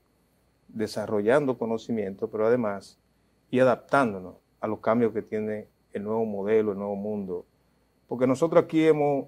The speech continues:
hecho varios análisis sobre la educación en la República Dominicana y hemos tratado, en el caso de la industria cuatro punto cero,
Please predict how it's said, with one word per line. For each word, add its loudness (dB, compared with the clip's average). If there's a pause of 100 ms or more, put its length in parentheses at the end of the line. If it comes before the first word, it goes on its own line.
(120)
hecho 4
varios 4
análisis 0
sobre -4
la -6
educación -4
en 0
la 0
República -6
Dominicana -8 (180)
y -6
hemos 2
tratado, 2 (840)
en -4
el -6
caso 2
de -4
la 0
industria 0
cuatro 0
punto -4
cero, -2